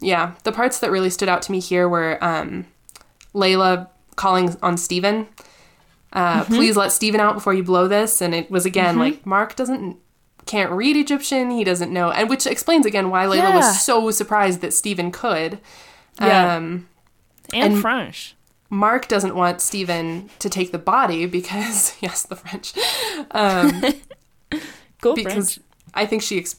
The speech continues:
Speaker 1: or Mark expects there to be violence. And he
Speaker 2: Yes.
Speaker 1: threatens a bloodbath, which is a surefire way to make Steven shut up and do what he wants, um, which I wrote, they seem to be settling into a pattern, brains and brawn.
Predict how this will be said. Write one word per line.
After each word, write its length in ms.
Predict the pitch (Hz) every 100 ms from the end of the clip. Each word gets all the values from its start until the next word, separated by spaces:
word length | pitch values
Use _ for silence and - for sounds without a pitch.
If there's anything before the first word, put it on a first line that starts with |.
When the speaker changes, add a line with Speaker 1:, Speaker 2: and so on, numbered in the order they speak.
| _ 208
Speaker 1:
or 180 | 180
Mark 320 | 180 202 220 180
expects 360 | - 175 170
there 140 | 170 165
to 60 |
be 100 | 156
violence. 640 | 160 147 175 - 190 - - _ _ _ _ _
And 520 | 175 160 160 165 175 -
he 60 | 170
Speaker 2:
Yes. 300 | 175 226 226
Speaker 1:
threatens 340 | 208 180 175
a 40 | 165
bloodbath, 720 | - 247 233 226 208 233 240
which 180 | 185 175
is 100 | 165
a 40 |
surefire 600 | 156 180 170 175 165 156
way 280 | 160 151 165 -
to 460 | - 165 156 156 160
make 220 | 151 147
Steven 560 | - 156 156 160 165 180
shut 280 | - 175 156
up 200 | 151 151
and 260 | 147 165
do 100 | -
what 100 | 156
he 80 | 151
wants, 580 | 185 254 247 - - - - - _ _ _
um, 520 | 180 175 165 165 165
which 240 | 165 160 -
I 120 | 175
wrote, 280 | 165 165 165
they 100 | 170
seem 220 | 185 180
to 40 |
be 120 | 175
settling 400 | 170 156 160 156
into 140 | 160 165
a 40 |
pattern, 540 | - 175 165 156 160 165
brains 260 | 151 156
and 140 | - -
brawn. 640 | 165 156 151 151 156 170